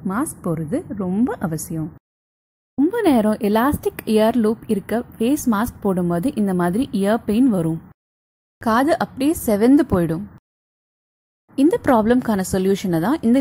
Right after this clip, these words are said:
வீடியோல நம்ம பார்க்க போறோம். சாட்டின் ரிப்பன் இல்லைன்னா சாட்டின் பேப்பர் ஒரு ஃபைவ் இன்ச்சஸ் எடுத்து கட் பண்ணி வச்சுக்கோங்க. நம்ம எடுத்து வச்சிருக்கிற சாட்டின் பேப்பரோட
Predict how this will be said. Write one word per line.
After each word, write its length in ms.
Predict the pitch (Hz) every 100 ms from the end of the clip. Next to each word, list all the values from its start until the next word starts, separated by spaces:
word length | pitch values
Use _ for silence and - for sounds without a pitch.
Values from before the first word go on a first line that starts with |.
| 233
வீடியோல 340 | 165 165 214 311
நம்ம 180 | 214 -
பார்க்க 240 | 160 165 -
போறோம். 240 | 160 175 - - - - - - - - - _ _ _ - - - - - - -
சாட்டின் 420 | 226 240 392 415 247
ரிப்பன் 300 | 196 226 226 214
இல்லைன்னா 280 | 196 180 269 -
சாட்டின் 420 | 196 196 320 392 226
பேப்பர் 340 | 180 185 220 - - - - - - 240
ஒரு 120 | 302
ஃபைவ் 280 | 247 226 359 294
இன்ச்சஸ் 340 | 196 220 247 190
எடுத்து 280 | 180 370 330
கட் 140 | 220 -
பண்ணி 140 | 208 170
வச்சுக்கோங்க. 540 | 165 - 175 165 165 180 - _ _ _ - _ _ _ _ _ - - 240
நம்ம 240 | 233 277 311 254
எடுத்து 220 | 262 494
வச்சிருக்கிற 380 | 359 240 220 233 214
சாட்டின் 340 | 208 196 302 339
பேப்பரோட 460 | 208 180 185 185